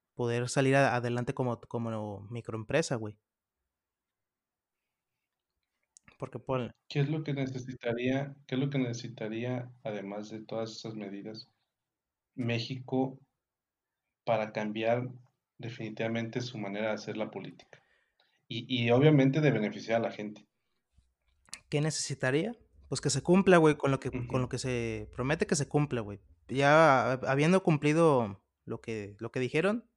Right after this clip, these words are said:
Speaker 1: ya siento que ahí se habría un, un real cambio, güey.
Speaker 2: Una más confianza.
Speaker 1: Ajá.
Speaker 2: Mayor confianza.
Speaker 1: Que sí se vean los resultados de lo prometido. Porque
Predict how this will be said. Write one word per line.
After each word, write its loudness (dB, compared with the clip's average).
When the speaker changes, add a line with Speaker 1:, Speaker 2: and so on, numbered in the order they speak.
Speaker 1:
ya 0
siento 2
que 0
ahí 2
se -4
habría -6
un, -8
un -10
real -4
cambio, -2
güey. -10
Speaker 2:
Una 6
más 6
confianza. 0
Speaker 1:
Ajá. -10
Speaker 2:
Mayor -8
confianza. -8
Speaker 1:
Que -12
sí -4
se 4
vean 6
los 6
resultados 0
de -6
lo -8
prometido. -12
Porque -14